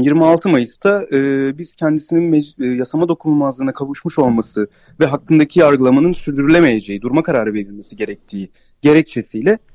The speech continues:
Yargıtay'a bir, e, tahliye başvurusu gerçekleştirdik.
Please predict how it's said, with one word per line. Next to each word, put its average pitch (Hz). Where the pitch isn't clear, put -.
Yargıtay'a 170
bir, -
e, 147
tahliye 160
başvurusu -
gerçekleştirdik. -